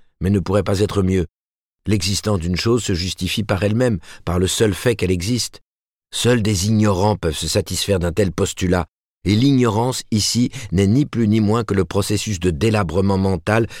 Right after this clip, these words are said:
décrit par Weininger. Ils pensent qu'ils pensent, et ce sont ces écervelés qui se posent en arbitre des rares individus qui pensent vraiment. »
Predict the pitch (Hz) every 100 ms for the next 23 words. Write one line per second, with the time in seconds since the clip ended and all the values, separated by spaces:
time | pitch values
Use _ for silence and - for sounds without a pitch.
0 | - 95 87 110 95 92 90 95 92 87
1 | 85 80 78 _ _ _ _ - 139 -
2 | 131 123 113 92 90 87 80 - _ 104
3 | 107 123 110 98 87 143 131 107 117 127
4 | - - - 101 107 117 110 98 98 82
5 | 92 143 - 90 95 123 101 101 95 92
6 | 87 123 120 98 - 110 107 - 98 -
7 | 92 76